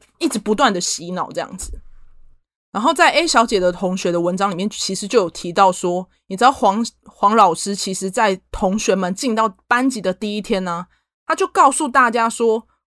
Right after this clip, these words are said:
国中生是没有自由的，就是用这种方式去强化这些学生对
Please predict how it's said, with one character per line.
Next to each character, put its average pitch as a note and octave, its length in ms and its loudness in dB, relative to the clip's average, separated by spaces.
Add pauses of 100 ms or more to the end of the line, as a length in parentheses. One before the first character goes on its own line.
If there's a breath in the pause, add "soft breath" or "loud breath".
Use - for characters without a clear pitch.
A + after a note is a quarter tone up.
国 G3+ 220 4
中 B3+ 180 2
生 A#3+ 220 2
是 B3+ 140 -2
没 G3+ 160 0
有 G3 140 -2
自 - 300 -6
由 - 280 -12
的， - 100 -20 (380)
就 C#4+ 120 -4
是 C4 80 -4
用 C4+ 220 4
这 C#4+ 100 2
种 G3+ 120 0
方 G#3 260 0
式 B3 140 -4
去 C4 120 -4
强 F#3+ 300 -4
化 G#3+ 140 2
这 A3 100 0
些 G#3 100 4
学 F#3 240 -2
生 G3 260 -4
对 G3 340 0